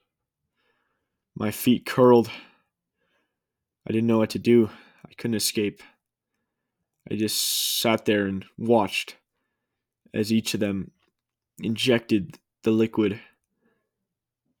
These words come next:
into the soles of my feet. And the pain, it was unlike anything I've ever felt. The agony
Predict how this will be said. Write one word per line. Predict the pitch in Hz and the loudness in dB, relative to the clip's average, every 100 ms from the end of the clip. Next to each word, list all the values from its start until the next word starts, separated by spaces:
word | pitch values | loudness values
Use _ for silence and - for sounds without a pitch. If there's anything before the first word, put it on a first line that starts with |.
| _ _ | _ _
into | - 113 - | -8 -8 -6
the | 110 | -6
soles | - - 113 107 110 | -4 0 2 2 0
of | 101 | -4
my | 101 | -4
feet. | 92 - - - - 113 98 _ _ _ _ _ _ _ _ _ _ _ - _ - _ _ _ - _ _ _ _ _ _ _ _ _ _ _ _ _ _ _ _ _ _ _ | -6 -10 -18 -18 -4 -4 -4 _ _ _ _ _ _ _ _ _ _ _ -20 _ -20 _ _ _ -20 _ _ _ _ _ _ _ _ _ _ _ _ _ _ _ _ _ _ _
And | 110 113 | -4 -2
the | 101 | -4
pain, | - 120 113 117 92 - _ _ _ | -4 0 2 0 -2 -10 _ _ _
it | - | 2
was | 113 117 - - _ - | 6 6 2 -8 _ 2
unlike | 131 127 120 127 | 4 6 4 4
anything | 139 131 120 | 2 2 0
I've | 110 113 | 0 0
ever | 113 107 | 2 0
felt. | - 107 - _ _ _ _ _ _ _ _ _ _ _ _ _ _ _ _ _ _ _ _ _ - | 0 -4 -4 _ _ _ _ _ _ _ _ _ _ _ _ _ _ _ _ _ _ _ _ _ -10
The | - - | -2 4
agony | 120 117 117 117 | 6 6 4 2